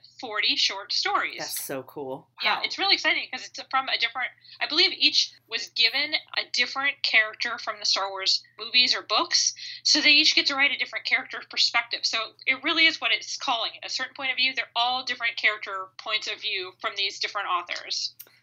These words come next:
Speaker 2: Well, and I was gonna say, I heard about this series because I'm friends with author Zoraida Cordova, who is featured in this book, and I just thought that was the coolest thing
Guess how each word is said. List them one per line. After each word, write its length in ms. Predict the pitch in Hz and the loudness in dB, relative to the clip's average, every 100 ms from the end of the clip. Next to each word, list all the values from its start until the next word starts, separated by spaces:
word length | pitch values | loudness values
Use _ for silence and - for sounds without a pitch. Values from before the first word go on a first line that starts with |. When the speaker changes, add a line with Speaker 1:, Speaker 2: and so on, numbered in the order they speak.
| _ | _
Speaker 2:
Well, 220 | 226 220 214 | -4 -2 0
and 100 | 214 | 0
I 80 | 240 | -2
was 140 | 247 | -2
gonna 160 | 233 208 | -6 -8
say, 360 | - 220 214 185 | -6 0 0 2
I 140 | 214 | 0
heard 180 | 233 254 | -2 -4
about 220 | 190 160 | -2 -4
this 180 | 156 156 | -4 -8
series 340 | - 151 151 143 | -8 -6 -6 -8
because 540 | 151 - 156 143 143 | -14 -8 -4 -4 -4
I'm 160 | - 175 | -8 -8
friends 380 | - 185 180 | -8 -8 -4
with 260 | 170 156 - - | -4 -4 -6 -6
author 380 | 156 156 156 147 | -6 -4 -4 -4
Zoraida 400 | 151 147 143 139 | -4 -2 -2 -6
Cordova, 720 | - 147 277 349 120 78 - - - | -6 0 0 2 2 0 -4 -12 -4
who 140 | - 175 | 2 4
is 180 | 139 - | 2 -2
featured 340 | 156 151 143 | -4 -4 -6
in 120 | 135 | -6
this 160 | 127 - | -8 -8
book, 260 | 127 127 | -6 -6
and 100 | 117 | -6
I 120 | 143 147 | -8 -6
just 200 | 143 - | -8 -8
thought 160 | 135 | -8
that 100 | - | -8
was 160 | 123 139 | -8 -8
the 140 | 160 | -8
coolest 520 | 156 - 226 214 165 - | -6 0 6 6 6 0
thing 380 | 156 135 139 | -4 -4 -8